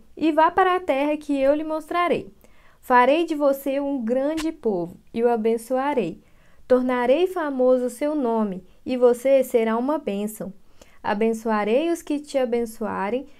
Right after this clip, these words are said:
e amaldiçoarei os que te amaldiçoarem. E por meio de você, todos os povos da terra serão abençoados.'" Aqui Deus tá chamando Abraão e fazendo uma promessa pra ele, que ele seria pai de uma grande nação. Depois que Deus chamou ele pra sair da terra que ele morava, ele foi pra uma terra chamada Canaã.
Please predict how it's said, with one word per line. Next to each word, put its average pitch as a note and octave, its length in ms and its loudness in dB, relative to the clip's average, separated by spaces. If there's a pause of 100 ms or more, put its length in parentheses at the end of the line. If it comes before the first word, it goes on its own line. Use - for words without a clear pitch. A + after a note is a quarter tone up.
(160)
e C4 160 -2
amaldiçoarei E4+ 1040 -4
os C4+ 100 -10
que C4+ 160 -8
te C4 160 -4
amaldiçoarem. A#3+ 1040 -8 (680)
E C#4+ 120 0
por D4+ 300 0
meio D#4+ 340 -2
de D4+ 120 -4
você, C4 640 -2 (340)
todos F4 300 2
os F4 180 -4
povos C4+ 400 -2
da C#4 200 -4
terra A3 360 -2
serão A#3+ 420 -2
abençoados.'" G#3 960 -6 (240)
Aqui D#4+ 440 0
Deus E4 180 0
tá E4 100 2
chamando D#4 460 -2
Abraão F4 480 2
e D4+ 60 -2
fazendo C#4 320 0
uma C#4 140 0
promessa C#4+ 600 0
pra E4+ 240 0
ele, E3+ 180 -2
que - 140 -8
ele A3+ 220 -2
seria A3+ 420 0
pai B3+ 340 0
de B3+ 120 -6
uma B3 160 -4
grande D4+ 400 -2
nação. F#4 440 -4
Depois F4+ 440 4
que F#4+ 100 2
Deus E4 220 0
chamou C#4+ 360 -2
ele A#3+ 200 0
pra A#3+ 160 -2
sair A#3+ 340 0
da E4+ 180 2
terra B3 280 0
que B3 100 -6
ele A#3 80 0
morava, A#3 640 -2
ele C4 220 2
foi B3+ 200 -2
pra C4 160 -4
uma B3+ 160 -4
terra B3+ 300 -4
chamada B3 440 -4
Canaã. D4 720 -6